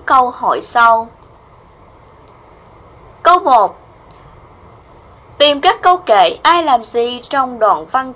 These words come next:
trên. Câu hai. Xác định chủ ngữ trong mỗi câu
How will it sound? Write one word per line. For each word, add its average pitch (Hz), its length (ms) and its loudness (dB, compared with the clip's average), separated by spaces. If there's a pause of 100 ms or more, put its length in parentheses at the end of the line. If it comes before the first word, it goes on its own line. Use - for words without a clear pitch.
trên. 269 280 -4 (800)
Câu 294 200 4
hai. 269 440 0 (340)
Xác - 320 -2
định 208 280 0
chủ 226 140 -4
ngữ 233 360 -6 (100)
trong 311 280 -2
mỗi 208 260 0
câu 320 280 0